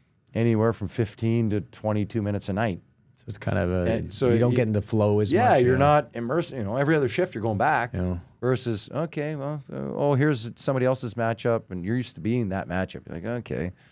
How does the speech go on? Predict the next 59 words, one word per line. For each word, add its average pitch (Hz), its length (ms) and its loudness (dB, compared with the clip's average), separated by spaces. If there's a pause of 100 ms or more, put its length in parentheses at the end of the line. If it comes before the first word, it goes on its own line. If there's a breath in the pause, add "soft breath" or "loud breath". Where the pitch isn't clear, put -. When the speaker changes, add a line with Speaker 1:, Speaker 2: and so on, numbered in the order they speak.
(480 soft breath)
Speaker 1:
And 113 180 2
it's, - 320 -4
you - 80 -8
know, 107 100 -2
just 113 240 -8
trying 131 300 2
to 120 60 0
stay 117 400 -2
in 120 80 -2
the 110 100 -2
rhythm 110 300 0
and 95 80 -4
stay 110 200 -4
in 104 100 -2
the 98 60 -4
flow. 98 320 -2
And 98 120 -2
it 101 80 -10
takes, - 380 -2
you - 120 -10
know, 113 140 -6
sometimes 127 400 -4
it 120 80 -8
takes - 440 -2 (600 soft breath)
a 107 80 -4
few 135 200 2
games 117 460 0
to 110 80 -8
kinda 101 400 -2 (420)
acclimate 113 480 0
your 98 120 -4
body 101 300 2
and 95 100 -2
acclimate 95 340 -2
yourself 87 380 -6
to, 82 260 -6 (120)
to 92 100 -8
what 82 180 -4
that 82 160 -4
is. 85 240 -12
Speaker 2:
Now, 123 280 0 (260)
you, 113 320 2
you 113 140 2
win 110 200 0
a 107 60 0
gold 98 260 0
medal. 92 240 0
You 92 100 2
actually 101 200 -2
end 92 100 0
up 87 120 -4
winning 87 280 -4
two, 87 540 -2
one 92 180 -2
other 92 180 0
in 87 80 -2
twenty 90 240 -2
ten. 87 300 0
But 87 240 0